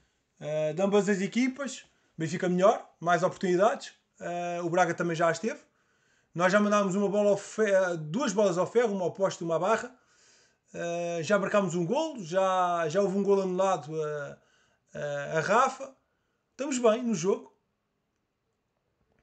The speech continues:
Isso é uma bela partida. Olha, cuidado com a Álvaro Diallo. Belo corte do Benfica.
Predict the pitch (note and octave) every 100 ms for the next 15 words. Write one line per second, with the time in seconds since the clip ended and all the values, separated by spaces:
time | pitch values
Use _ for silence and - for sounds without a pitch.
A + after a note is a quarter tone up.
0 | _ _ _ _ _ - G3 G3+ A3 G#3
1 | G3 F#3+ G#3+ A3 G#3 F#3 G3+ F#3+ G3+ G3+
2 | F#3+ G#3 G#3 B3+ - _ _ _ _ _
3 | _ - - _ - C3 F3 A3+ B3 A#3
4 | A#3 A#3+ A3+ A#3 C#4+ -